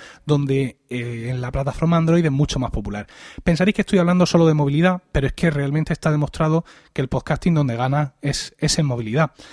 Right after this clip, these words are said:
Hay una cuestión también fundamental que es el coche. Eh, no hemos hablado aquí, hoy, creo que he mencionado el nombre un par de veces, pero hay un portal español de podcasting que se llama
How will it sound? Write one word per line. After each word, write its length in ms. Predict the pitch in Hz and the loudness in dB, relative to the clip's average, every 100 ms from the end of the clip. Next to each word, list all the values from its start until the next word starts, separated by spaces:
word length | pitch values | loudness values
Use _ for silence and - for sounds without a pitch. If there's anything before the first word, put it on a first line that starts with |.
| - - - | -20 -14 0
Hay 120 | 202 | 2
una 120 | 226 | 2
cuestión 260 | 202 - 208 | 2 0 0
también 240 | 180 185 | 0 0
fundamental 600 | 185 165 139 123 156 151 | 0 0 0 0 -2 -2
que 120 | - | -4
es 160 | 147 - _ | -4 -6 _
el 240 | 117 101 - | -6 -6 -6
coche. 400 | 131 - - - _ _ _ _ _ _ _ | -6 -4 -8 -10 _ _ _ _ _ _ _
Eh, 520 | 127 135 127 127 120 | -2 0 0 -2 0
no 160 | 127 175 | 2 4
hemos 180 | 202 175 | 4 2
hablado 300 | 156 160 151 | 2 2 2
aquí, 320 | 147 175 160 | 2 0 0
hoy, 360 | 151 143 127 107 98 95 | 0 0 -2 -6 -8 -6
creo 160 | - 160 | -2 2
que 60 | |
he 20 | 165 | 2
mencionado 320 | 151 156 151 | 2 2 2
el 60 | |
nombre 160 | 151 151 | 2 2
un 60 | 139 | 0
par 120 | 135 | 0
de 60 | |
veces, 200 | 147 160 175 | 0 0 0
pero 140 | 135 | 0
hay 80 | 147 | 0
un 200 | 165 156 | 0 0
portal 520 | 147 123 - 156 135 | 0 -2 0 0 0
español 500 | 123 - 131 156 147 | -4 -4 -2 -2 -2
de 120 | 123 | -4
podcasting 580 | - 110 - 170 - 151 | -10 -6 -2 -2 0 -4
que 80 | 143 | -2
se 60 | |
llama 240 | 131 131 | -2 -2